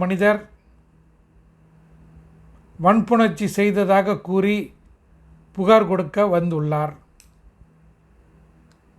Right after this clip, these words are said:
இப்படி புகார் கொடுக்க வந்த நபரிடம் புகாரை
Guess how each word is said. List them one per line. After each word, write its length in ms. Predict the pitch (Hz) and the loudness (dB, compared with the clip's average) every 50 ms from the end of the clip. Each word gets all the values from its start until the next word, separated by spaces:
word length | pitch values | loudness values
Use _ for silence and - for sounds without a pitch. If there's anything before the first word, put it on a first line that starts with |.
| _ _ _ _ _ _ _ _ - _ _ _ _ _ _ - - - - - _ _ - - _ - - _ - 220 226 | _ _ _ _ _ _ _ _ -20 _ _ _ _ _ _ -20 -20 -20 -20 -20 _ _ -20 -20 _ -20 -20 _ -4 -2 -2
இப்படி 260 | - - 247 233 220 - - | -2 0 0 0 0 0 -2
புகார் 320 | 202 208 196 269 285 277 233 220 | -2 2 4 4 4 4 4 2
கொடுக்க 320 | 240 233 190 170 254 226 208 202 | 0 -2 -2 -2 -2 0 0 0
வந்த 220 | 208 214 208 233 214 190 | 0 0 0 0 0 2
நபரிடம் 480 | 196 185 202 202 196 196 196 214 220 226 - - - _ - _ _ _ _ _ _ _ _ _ _ _ _ _ _ _ _ _ _ _ _ _ _ _ _ _ _ _ _ _ _ _ _ _ _ - - - 80 80 _ _ _ - - - 80 - 80 - - - - - _ _ _ _ _ _ - - - _ - - - - | 2 0 0 0 0 0 0 0 -2 -4 -8 -14 -20 _ -20 _ _ _ _ _ _ _ _ _ _ _ _ _ _ _ _ _ _ _ _ _ _ _ _ _ _ _ _ _ _ _ _ _ _ -20 -20 -20 -20 _ _ _ _ -20 -20 -20 -20 -20 -20 -20 -20 -20 -20 -20 _ _ _ _ _ _ -20 -20 -20 _ -20 -14 -8 -6
புகாரை 400 | 190 - - 233 233 226 226 208 | 0 4 6 6 6 6 4 0